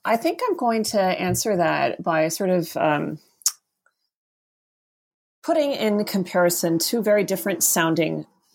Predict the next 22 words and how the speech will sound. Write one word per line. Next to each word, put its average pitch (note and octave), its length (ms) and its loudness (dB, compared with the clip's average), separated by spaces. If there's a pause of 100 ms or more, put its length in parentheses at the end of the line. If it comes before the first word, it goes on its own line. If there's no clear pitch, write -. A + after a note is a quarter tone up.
topics. - 680 -2
And F3+ 320 2
one F#3+ 320 0
is A#3+ 200 -2
the F#3 160 0
idea F3 380 0
of, D3 160 -4
like, D#3+ 180 -2
music G3+ 460 0
plus E3 300 2
animals, C3+ 640 0
which F3 200 0
is F3 120 2
a D#3 60 0
topic F3 480 -2
that D#3 340 2 (600)
I F3 40 -2
think G3+ 160 -2
a F3+ 60 -2
lot D#3+ 140 2
of F3 120 -4
people D#3 760 0